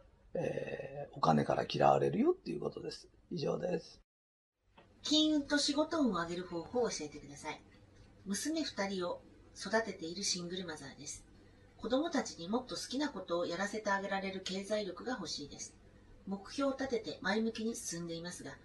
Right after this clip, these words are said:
Speaker 2: やってる複数の仕事がどれも中途半端で極められません。どうすれば金運と仕事運が上がるでしょうか。四十二歳、会社員。
Speaker 1: えー、これもそうなんだけどね、ともかく行動の星だからね、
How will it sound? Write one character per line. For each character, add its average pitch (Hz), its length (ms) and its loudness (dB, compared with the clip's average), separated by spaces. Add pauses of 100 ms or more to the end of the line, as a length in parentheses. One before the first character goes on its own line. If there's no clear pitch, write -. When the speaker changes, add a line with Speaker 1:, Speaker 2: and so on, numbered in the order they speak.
(260)
Speaker 2:
や 160 120 -4
っ - 100 -10
て 220 120 0
る 208 80 0
複 - 220 -2
数 254 220 0
の 208 100 0
仕 170 160 -4
事 156 220 -4
が 156 100 -2
ど 190 100 0
れ 220 100 2
も 160 120 -4
中 180 220 -4
途 214 100 -2
半 208 200 -2
端 151 140 -4
で 170 200 -6 (360)
極 196 280 2
め 190 100 0
ら 160 80 -2
れ 165 80 -10
ま 165 100 -8
せ - 140 -10
ん。 - 60 -10 (580)
ど 269 120 4
う 311 40 0
す 208 140 -4
れ 175 80 -2
ば 156 180 -6
金 180 300 -4
運 170 80 -8
と 175 100 -10
仕 170 160 -2
事 175 260 -6
運 175 100 -6
が 240 120 -2
上 - 60 -8
が 165 80 -6
る 151 80 -8
で 147 80 -8
し 143 120 -4
ょ 139 40 -12
う - 80 -16
か。 - 80 -8 (400)
四 185 260 -2
十 151 140 -6
二 165 100 -6
歳、 - 340 -6
会 139 200 -10
社 - 140 -4
員。 113 100 -12 (580)
Speaker 1:
え 156 240 8
ー、 - 100 -2
こ 160 100 6
れ 156 100 10
も 165 120 6
そ 175 180 6
う - 40 6
な 170 80 2
ん 151 80 0
だ - 100 0
け - 80 -2
ど 165 160 -4
ね、 160 200 -2
と 240 120 4
も 277 140 10
か 226 140 10
く 143 140 -4
行 208 260 6
動 208 240 6
の 202 120 4
星 196 220 4
だ 190 140 10
か 180 100 4
ら - 140 2
ね、 240 220 8